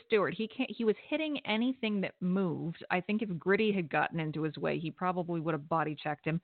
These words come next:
Um, Chris Stewart is, is, is on a P T O for this camp. Uh, he had,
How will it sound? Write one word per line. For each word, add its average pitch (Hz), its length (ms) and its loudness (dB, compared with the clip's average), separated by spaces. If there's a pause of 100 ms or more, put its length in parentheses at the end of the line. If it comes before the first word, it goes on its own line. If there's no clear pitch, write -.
(520)
Um, 180 440 6 (1200)
Chris 349 240 2
Stewart 339 260 4
is, 214 80 6 (220)
is, 185 200 4 (160)
is 190 140 2
on 196 140 2
a 196 60 0
P 208 200 -8
T 175 220 2
O 165 140 4
for 170 140 -2
this 143 140 -2 (140)
camp. 131 360 -2 (200)
Uh, 147 340 0
he 165 220 -2
had, 151 580 0